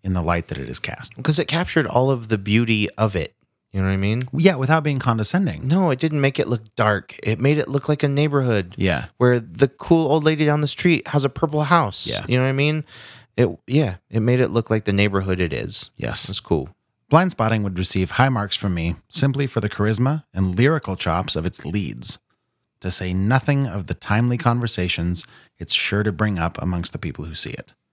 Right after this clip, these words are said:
Speaker 1: I think, I think one of the strengths of this movie, one of the, the most powerful strengths,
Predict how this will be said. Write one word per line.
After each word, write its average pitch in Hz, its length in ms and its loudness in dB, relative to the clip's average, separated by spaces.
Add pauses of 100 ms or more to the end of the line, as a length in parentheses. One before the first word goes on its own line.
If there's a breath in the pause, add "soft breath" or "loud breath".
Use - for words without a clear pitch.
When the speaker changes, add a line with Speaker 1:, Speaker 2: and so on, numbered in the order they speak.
(580)
Speaker 1:
I 117 120 2
think, 117 360 -4
I 113 60 -6
think 104 160 0
one 113 140 2
of 98 60 -2
the 98 60 -2
strengths - 340 -2
of 95 40 -4
this 95 140 -2
movie, 92 160 -2
one 98 140 2
of 92 40 -2
the, 76 160 -8 (160)
the 101 80 -2
most 104 600 -2
powerful 98 400 -2
strengths, 80 420 -4